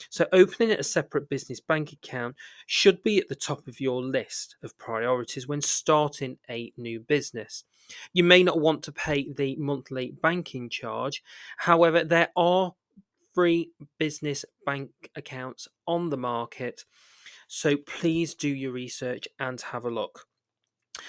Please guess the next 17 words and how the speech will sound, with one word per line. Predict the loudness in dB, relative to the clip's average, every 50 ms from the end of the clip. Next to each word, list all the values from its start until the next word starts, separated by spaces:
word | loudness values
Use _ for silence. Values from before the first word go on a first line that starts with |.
| -18 -14
So | -2 0 2
it | 2 4
never | 4 4 4 4
pays | 2 2 2 4 4 4 4 2 -2 -4
to | -2 -2
muddle | 0 0 0 0 0 2 0 0 -2 -2 _
business | 0 0 0 -2 -6 -6 -8 -8 -4
and | -2 -2 -2 -2 -4 -6
personal | -6 -4 -2 -2 -2 -4 -6 -10 -10 -12 -12
accounts, | -14 -12 -10 -8 -8 -8 -8 -10 -16 -20 -20 -20 -20 -20 -20 -20 -2 0
and | 2 2 2
instead | 0 -2 -4 -4 0 0 2 0 0 -2 -2 -2
only | -2 -2 -2 -2 -4 -6
leads | -6 -8 -8 -8 -8 -10
to | -12 -12
the | -12 -12
confusion, | -12 -14 -10 -6 -4 -4 -4 -4 -8 -10 -10 -12